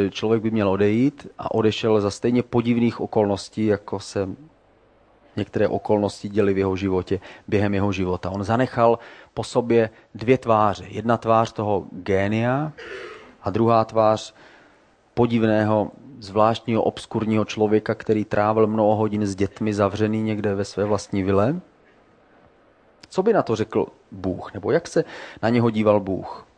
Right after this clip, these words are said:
Kdybychom se ho zeptali: „Bože,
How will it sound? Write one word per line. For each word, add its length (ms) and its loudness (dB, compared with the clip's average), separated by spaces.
Kdybychom 500 2
se 140 -2
ho 100 6
zeptali: 360 0
„Bože, 360 2